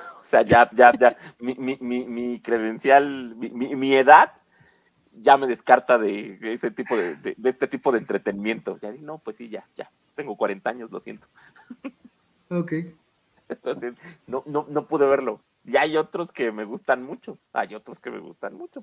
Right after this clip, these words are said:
Speaker 1: pero, pues, así las cosas. Pues ya, llegamos a la hora y media de programa. Yo pensé que lo íbamos a hacer más corto, pero como siempre, no se puede.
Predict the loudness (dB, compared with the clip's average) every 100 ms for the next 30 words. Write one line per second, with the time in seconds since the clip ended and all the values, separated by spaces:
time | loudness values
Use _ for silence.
0 | -18 -18 -18 _ _ _ _ _ _ _
1 | _ _ _ _ -4 -4 -2 -6 -6 -10
2 | -12 -14 _ _ 4 8 8 6 _ 0
3 | 4 4 2 4 8 10 8 6 6 8
4 | 8 4 4 2 -2 -12 -8 -2 -2 -2
5 | -6 -8 -4 -4 -4 -6 -8 -8 -14 -16
6 | -14 -12 -10 -10 -8 -10 -12 -10 -10 -8
7 | -10 -10 -12 -10 -10 -10 -8 -8 -8 -12
8 | -10 -6 -6 -8 -6 -4 -2 -4 -8